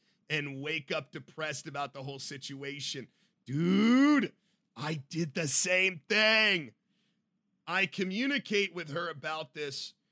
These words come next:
how I want to push, uh, I want her to push for me to be a part of her family's life, and I feel she isn't making a huge effort to accomplish it." Stop that.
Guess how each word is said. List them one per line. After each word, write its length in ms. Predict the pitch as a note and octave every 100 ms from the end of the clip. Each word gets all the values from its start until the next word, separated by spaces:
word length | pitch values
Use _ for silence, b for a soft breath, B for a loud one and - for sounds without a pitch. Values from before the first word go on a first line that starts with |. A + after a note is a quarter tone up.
| _ -
how 140 | D#3
I 120 | E3+
want 380 | D#3 D3+ D#3+ D#3+
to 100 | E3+
push, 560 | C#3+ - D#3+ D#3+ - - -
uh, 360 | C#3+ C#3 C3 B2+ _ _ -
I 80 | C#3+
want 300 | D#3 F#3+ G#3+
her 160 | A3
to 80 | G3
push 400 | C#3 - A#3 -
for 160 | E3+ D3+
me 280 | C#3+ C3+ - _ _
to 80 | -
be 160 | D3 E3+
a 60 |
part 300 | D3+ E3+ F3
of 100 | F3+
her 100 | D#3+
family's 540 | C#3 E3+ D#3 D3+ C3+ D3+
life, 280 | E3 D#3+ C#3 _ _ _ -
and 80 |
I 120 | C#3+ C3+
feel 320 | - F3 E3+
she 220 | - D#3+
isn't 260 | E3 C#3+ D3+
making 340 | D#3 D3 D#3
a 60 | C#3+
huge 340 | D3+ D3+ C#3
effort 240 | D3+ D#3 C#3
to 60 |
accomplish 440 | B2+ D3 C#3+ C#3 -
it." 60 |
Stop 420 | - - C#4 A#3+ -
that. 260 | F3+ B2+